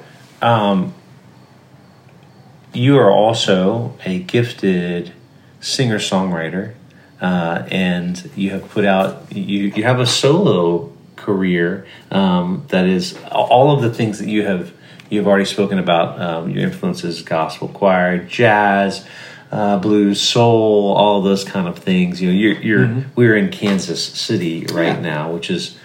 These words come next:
Speaker 1: all of those things are right at home.
Speaker 2: Right.
Speaker 1: Uh, uh, they're in this city.
Speaker 2: I am a product of the
Speaker 1: You are,
Speaker 2: city, I
Speaker 1: you are a
Speaker 2: think.
Speaker 1: product of the city,
Speaker 2: Yeah.
Speaker 1: yeah. Um, so we could talk about that, which I, I wanna talk about that, um, because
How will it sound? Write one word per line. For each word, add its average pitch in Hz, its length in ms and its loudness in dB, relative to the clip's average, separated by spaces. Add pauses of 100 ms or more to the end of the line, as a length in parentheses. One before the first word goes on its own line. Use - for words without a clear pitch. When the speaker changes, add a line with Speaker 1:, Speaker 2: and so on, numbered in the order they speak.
(300)
Speaker 1:
all 107 180 2
of 95 60 2
those 95 140 0
things 92 180 -2
are 85 100 -4
right 98 260 4
at 90 80 -2
home. 80 380 -6
Speaker 2:
Right. 80 220 -10
Speaker 1:
Uh, - 200 -8
uh, - 140 -10
they're 76 240 -10 (500)
in 87 200 -8
this 87 200 -8
city. - 340 -8
Speaker 2:
I 123 140 2
am 120 140 4
a 110 80 2
product 98 440 -2
of 92 60 -6
the 113 60 -2
Speaker 1:
You 113 100 2
are, 104 120 6
Speaker 2:
city, 92 100 -4
I - 40 -4
Speaker 1:
you 110 140 2
are 101 60 6
a 95 40 2
Speaker 2:
think. - 100 -6
Speaker 1:
product 92 340 2
of - 60 -18
the - 80 -12
city, 76 260 -10
Speaker 2:
Yeah. - 80 -6
Speaker 1:
yeah. 73 360 -2 (720)
Um, 104 320 -2
so 123 220 4
we 127 80 6
could 139 120 2
talk 156 220 6
about 131 560 2
that, 120 260 6
which 123 160 2
I, 117 140 4 (100)
I 110 100 0
wanna 117 300 2
talk 107 300 0
about 92 280 -2
that, 85 400 0 (340)
um, 92 680 2 (300)
because 147 520 2